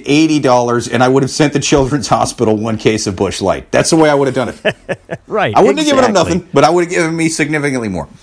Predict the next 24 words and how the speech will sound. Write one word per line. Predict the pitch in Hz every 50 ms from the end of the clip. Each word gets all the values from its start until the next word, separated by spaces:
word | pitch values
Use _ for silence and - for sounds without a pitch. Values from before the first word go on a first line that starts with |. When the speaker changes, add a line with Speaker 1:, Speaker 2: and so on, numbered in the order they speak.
| _ _ _ _ _ 208 226 214 180 165
Speaker 2:
So | - - -
the | - 180
whole | 160 196 190
point | 180 196 196 190 185 170 -
is, | 120 107 104 101 - - - - 175 160 135 - _ -
uh, | 156 147 139 139 131 120 117 127 - _
this, | - 156 151 156 147 -
it, | - - 190 196 -
this | 165 151 151 139 - -
reporter, | 143 143 135 - 185 196 185 143 117 107 107 110 117 -
A-, | 143 139 143
A-, | - - 147 143 - -
Aaron | 160 147 151 156 151 143 135 - -
Calvin, | - 156 143 143 127 98 104 98 92 92 95 95 - _ - - 127 127 -
thinks | - - 143 143 139 -
it's | 139 117 - -
okay | 143 143 156 151 - - 156 127 110 113
to | 110 - 127 117
search | 113 - - 139 147 - -
into | 147 123 120
this | 110 131 147 -
guy's | - - 139 135 135 123 -
Twitter | - - - 156 156 151 127 113
history, | 107 110 101 101 - - - 95 90 90 95 101 101